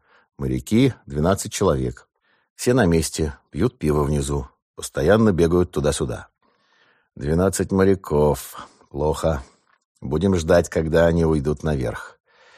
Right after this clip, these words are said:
Если клиент попытается покинуть отель до этого, стрелять на поражение.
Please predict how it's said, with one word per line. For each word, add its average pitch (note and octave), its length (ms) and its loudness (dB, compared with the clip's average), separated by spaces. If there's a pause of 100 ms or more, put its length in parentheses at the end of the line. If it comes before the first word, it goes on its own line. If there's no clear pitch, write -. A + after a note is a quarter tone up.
(320)
Если D#2 260 -4
клиент F#2 580 2
попытается F2 580 2
покинуть E2 600 -2
отель D2+ 360 -2
до F2 200 2
этого, F#2+ 580 2 (180)
стрелять E2+ 640 -2
на D#2+ 120 -2
поражение. D2 680 0